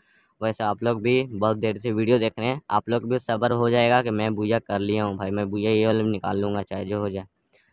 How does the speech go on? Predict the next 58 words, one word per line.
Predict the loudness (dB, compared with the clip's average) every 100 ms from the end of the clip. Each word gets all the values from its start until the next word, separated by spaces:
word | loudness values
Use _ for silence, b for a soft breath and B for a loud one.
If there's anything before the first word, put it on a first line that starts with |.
| _ -6
बुया | -2 0 2
तो | 0
निकाल | 0 0 0
लूँगा, | -2 -4 -6
इतना | -6 -4
है | -2 -2 -2 -6 -18
पूरा | -12 0 2
गारंटी | 4 2 0
के | -4
साथ | -2 -4
आप, | -4 _
मैं | -6 0
आपको | 0 -2 -4 -2
बोलता | -2 -2
हूँ | -6
बुया | -4 -2
निकाल | -2 -2 -2
लूँगा। | -2 -2
वन | -2 -2
बी | -2
टू | -2 0
है, |
वन | 0 0 0
बी |
टू | -4
तो | -6
मैं | -4 -4
ही | -2
मार | 0
लूँगा | 0 -4 -6
अकेले | -8 -8 -6
ही, | -6 -10 _ _ _ _ _ -8
आराम | -2 0 0
से | 0
मार | 2 2
लेंगे | 2 0 -2
भाई। | -2 -2
चलो | -4 -4 -2
वो | 0 0
घर | -2 -2
में | 2
जाते | 2 0
हैं, | -4 -8
थोड़ा | -6 -6 -6
सा | -6
दिमाग | -4 0 2 4
लगा | 2 2 0
देते | -2 -6
हैं | -10 -14 -18 _ _ _ _ _
इसमें, | -14 -10 -6
मतलब | -4 -2 -4
कि | -8
थोड़ा | -8 -4 -4
सा | -4 -4
यहाँ | -4 -4 -6
पर | -6 -8 -10 _ _ _ _ _ _ -14
मेरे | -8 -6 -6
पास | -4 -6